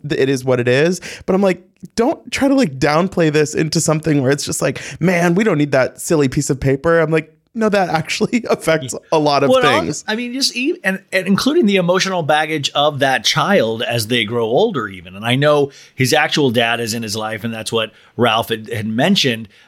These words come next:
Speaker 2: But it, I, I don't know, it just seemed so off to me. But Ralph seems so off to me. Ralph seems like he's, you know, put together. He, he thinks of himself as put together so well, but I feel like inside he's hanging on by a thread at all times.
Speaker 1: Mm-hmm.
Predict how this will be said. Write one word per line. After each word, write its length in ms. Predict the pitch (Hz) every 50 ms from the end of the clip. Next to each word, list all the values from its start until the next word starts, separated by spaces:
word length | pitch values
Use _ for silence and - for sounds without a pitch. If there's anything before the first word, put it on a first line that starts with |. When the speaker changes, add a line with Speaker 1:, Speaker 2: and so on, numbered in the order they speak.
| _
Speaker 2:
But 140 | - 139 151
it, 180 | 160 160 165 170
I, 200 | 180 175 180 180
I 40 | 196
don't 80 | 196 165
know, 100 | 131 123
it 120 | - 170
just 220 | 160 202 202 - -
seemed 320 | - 175 160 151 139 123
so 380 | - - - 147 143 147 139 123
off 340 | 101 110 113 123 131 - -
to 100 | - 131
me. 140 | 131 131
But 140 | 123 165 180
Ralph 360 | 185 175 180 185 226 269 220
seems 320 | 185 - - 160 147 139 - -
so 240 | - 143 123 117
off 240 | 113 110 101 95 -
to 80 | - 110
me. 100 | 101 95
Ralph 280 | 107 147 165 196 202
seems 260 | - - 214 202 175 185
like 240 | 175 156 143 - - - - - _ _
he's, 440 | - - 147 156 139 123 - - - -
you 140 | 151 147
know, 360 | 131 123 113 110 107 107 104 _ _ _ -
put 180 | - 185 180
together. 640 | 180 175 139 131 143 143 147 143 139 135 135 127 - _ _ _ _ _ _ -
He, 200 | - 185 196 190
he 260 | 160 139 - 196 196
thinks 340 | 160 - - 294 214 196 -
of 80 | 208 190
himself 300 | 185 165 - 165 151 147
as 80 | 127
put 160 | - - 147
together 240 | 120 117 135 120 120
so 560 | 117 - - - - - 160 156 156 156 151
well, 500 | 151 143 139 135 131 127 120 107 104 98 - - - - -
but 100 | 147 147
I 100 | 151 143
feel 180 | - 180 208
like 160 | 180 165 135 135
inside 480 | 147 151 147 131 - 143 131 127 120
he's 180 | 120 120 113 -
hanging 420 | - - 131 131 131 127 127 123
on 200 | 120 113 113 113
by 160 | 104 110 107
a 80 | 107 107
thread 400 | 107 - 113 110 104 104 101 95
at 260 | - - 117 110 101
all 180 | 101 95 90 87
times. 500 | - 98 90 82 73 _ - - - - _ _ _ _ _ _ _ - -
Speaker 1:
Mm-hmm. 400 | 156 135 139 131 123 117 117